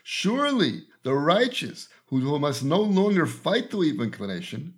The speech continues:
they'll still be rewarded as if they chose and they won a mighty battle. So we see, if we continue in the wrong way, eventually, God forbid, it becomes such a mess, there's no way out of it.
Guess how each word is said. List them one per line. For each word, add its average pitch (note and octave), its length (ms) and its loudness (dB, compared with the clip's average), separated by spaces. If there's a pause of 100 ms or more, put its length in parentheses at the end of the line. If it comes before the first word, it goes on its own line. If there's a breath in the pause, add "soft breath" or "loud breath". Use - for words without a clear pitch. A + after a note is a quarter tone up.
(380 soft breath)
they'll E3 140 2
still G#3 240 0
be F#3+ 100 0
rewarded F#3 540 4
as F3+ 200 0
if F#3+ 140 -4
they F3+ 140 2
chose G#3+ 560 2
and C#3+ 200 -4
they C#3+ 80 0
won F3+ 320 0
a - 20 2
mighty F3+ 320 0
battle. G3+ 560 0 (500 soft breath)
So F3+ 140 -2
we F3+ 200 4
see, G#3+ 460 -2
if F#3 140 -2
we A3 80 -8
continue F#3 600 2
in E3 100 0
the D#3 80 0
wrong D#3 460 2
way, D3+ 560 0 (180 loud breath)
eventually, E3 540 -2
God D#3 260 2
forbid, D#3 520 -2
it C#3+ 140 -4
becomes C3 420 -4
such D#3+ 220 -8
a C#3+ 60 -2
mess, D3 360 0
there's B2+ 120 -6
no D#3 160 -2
way D3+ 220 0
out F#3+ 200 2
of G#3 120 -6
it. - 100 -12